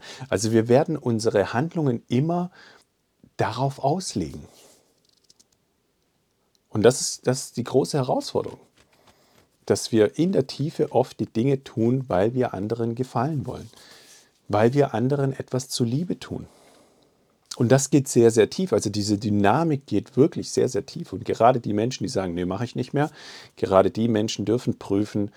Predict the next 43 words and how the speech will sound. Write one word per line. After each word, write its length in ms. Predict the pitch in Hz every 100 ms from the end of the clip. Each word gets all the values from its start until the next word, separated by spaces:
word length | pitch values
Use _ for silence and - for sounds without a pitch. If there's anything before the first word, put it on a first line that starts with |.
| - - _ -
ob 200 | 92 -
das 200 | 98 -
tatsächlich 580 | 113 - 143 139 131
so 100 | -
ist. 340 | - - - -
Ich 220 | 120 120
bin 120 | -
der 100 | 101
Meinung 520 | 90 92 104 131 127 143
und 140 | 101
ich 140 | 98
bin 120 | - 98
der 140 | 98
Ansicht 360 | 104 110 107 110
und 80 |
ich 240 | 139 139 -
habe 200 | 110 104
selbst 400 | 98 113 - -
die 60 |
Erfahrung 360 | 95 - 104 104
gemacht, 360 | 101 104 131 -
weil 160 | 95
ich 220 | 104 131 131
auch 180 | 123
der 140 | 131 101
Meinung 380 | 95 95 98 95
war, 220 | 95 - - - - _
"Nein, 280 | - 78 98
das 160 | 90 -
mache 160 | 101
ich 100 | 123
nicht 180 | 92 -
mehr." 180 | 82 - _ _ _ _ _ -
Weil 140 | 90 90
ja 80 |
das 280 | 92 113 123
genau 260 | 110 95 92
das 240 | 110 110
ist, 180 | 104 -
was 200 | 98 -
wir 80 | 92
lösen 500 | 95 113 147 117 85
wollen 260 | 67 98